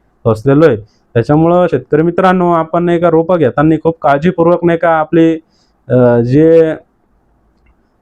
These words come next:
अ, प्रचलित आहे, चांगले नावाजलेले आहे, जे आतापर्यंत क्वालिटी आणि क्वांटिटीसाठी टिकून आलेले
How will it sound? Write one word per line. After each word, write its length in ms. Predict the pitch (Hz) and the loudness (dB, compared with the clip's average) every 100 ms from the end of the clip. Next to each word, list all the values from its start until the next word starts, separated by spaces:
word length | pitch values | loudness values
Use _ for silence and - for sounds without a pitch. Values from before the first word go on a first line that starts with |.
| _ | _
अ, 240 | 117 113 113 | -2 0 -2
प्रचलित 520 | - 170 170 196 202 202 | -2 -2 0 0 0 -2
आहे, 480 | - 185 196 139 95 - _ _ _ _ - | 0 2 4 2 -2 -12 _ _ _ _ -6
चांगले 440 | 147 156 170 170 165 | -4 0 0 2 2
नावाजलेले 680 | 147 139 151 151 151 151 | 0 2 0 0 0 0
आहे, 420 | 151 147 127 131 123 | 0 0 0 -2 -6
जे 360 | 110 123 143 | -2 2 2
आतापर्यंत 680 | 135 120 - 151 147 143 139 | 0 -2 -4 -4 -2 -2 -2
क्वालिटी 520 | 151 135 127 143 143 | -4 -2 -2 -2 -2
आणि 300 | 143 139 139 | -2 -2 -4
क्वांटिटीसाठी 720 | 131 127 131 139 143 - 101 | -2 -4 -4 -4 -4 -4 -4
टिकून 340 | 131 165 165 196 | -4 -2 2 4
आलेले 380 | 196 170 156 | 4 4 2